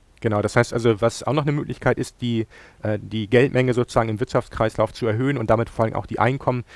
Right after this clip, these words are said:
Wir können natürlich auch ans Ausland verkaufen. Ähm, das heißt also, die Ausländer bezahlen uns und dann, äh, ja, dann haben wir sozusagen mehr Einkommen und haben auch mehr Geld. Das heißt also, wenn zum Beispiel ein, äh, ein Däne hierher kommt nach Flensburg und der kauft sich ein Fischbrötchen,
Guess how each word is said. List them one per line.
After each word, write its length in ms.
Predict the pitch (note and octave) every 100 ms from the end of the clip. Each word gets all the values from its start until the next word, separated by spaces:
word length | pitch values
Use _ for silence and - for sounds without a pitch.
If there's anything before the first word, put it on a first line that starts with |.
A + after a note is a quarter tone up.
| - -
Wir 120 | A2
können 220 | - C#3+
natürlich 360 | C#3 - A#2+ -
auch 140 | A2+
ans 180 | A2 -
Ausland 380 | A#2+ D#3+ B2 A2
verkaufen. 560 | G#2+ - G2+ - C#3 - - - - _
Ähm, 380 | A2 A2 A2 A2
das 120 | G2+ A#2+
heißt 160 | -
also, 160 | A2 A2
die 140 | A2
Ausländer 360 | A2 C#3 C3 A#2+
bezahlen 480 | - - A#2 C#3 -
uns 300 | D#3+ - - - - _
und 320 | A#2 A2+ - -
dann, 300 | A#2 A#2+ A#2+
äh, 360 | - A2 G#2+ G#2+
ja, 180 | G#2 F#2+
dann 200 | F#2+ G#2
haben 140 | A#2
wir 100 | A2+
sozusagen 340 | B2+ B2 A#2 A2+
mehr 140 | A2+
Einkommen 500 | G#2+ C3+ - D3+ D#3+ D#3 -
und 200 | G#2+ G2+
haben 140 | A#2+
auch 140 | - -
mehr 140 | G2+
Geld. 240 | G2 G#2+ G2+
Das 120 | -
heißt 140 | A2+
also, 200 | A2 A2 G#2+
wenn 200 | A#2 A2+ - - - _
zum 120 | -
Beispiel 360 | A2+ - A#2 A2+
ein, 460 | G#2+ G#2 G2+ A#2+ -
äh, 240 | G2+ G2+ G2 - -
ein 160 | G2+
Däne 240 | A2 C3+ C3+
hierher 300 | B2+ A#2 B2
kommt 160 | -
nach 100 | G2+
Flensburg 540 | - C3+ D#3+ C#3 C3+ -
und 240 | A2 G2+
der 100 | G2
kauft 280 | - A2+ -
sich 120 | A2+
ein 80 | G#2
Fischbrötchen, 640 | - E3+ - A2+ - B2